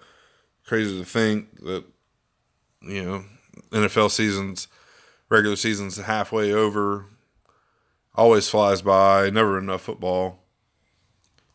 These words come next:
Um, really like some matchups this week. Um, some,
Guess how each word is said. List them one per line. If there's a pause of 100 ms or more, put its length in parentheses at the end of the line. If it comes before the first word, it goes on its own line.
(260)
Um, (420)
really
like
some
matchups
this
week. (2250)
Um, (400)
some,